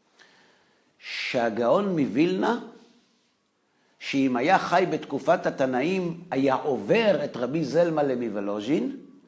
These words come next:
אמר שהספר כל כך יקר בעיניו, שהוא היה הולך להקביל את פניו של זה שכתב אותו.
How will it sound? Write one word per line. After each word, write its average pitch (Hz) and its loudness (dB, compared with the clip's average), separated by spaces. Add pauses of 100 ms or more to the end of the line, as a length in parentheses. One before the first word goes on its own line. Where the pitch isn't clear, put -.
(260)
אמר 151 2 (320)
שהספר 180 -2
כל 135 0
כך 196 -6
יקר 277 4
בעיניו, 147 4 (720)
שהוא 135 -2
היה 160 4
הולך 160 2
להקביל 131 -2
את 131 -8
פניו 113 -4 (460)
של 92 -12
זה 98 -10
שכתב 92 -14
אותו. 80 -20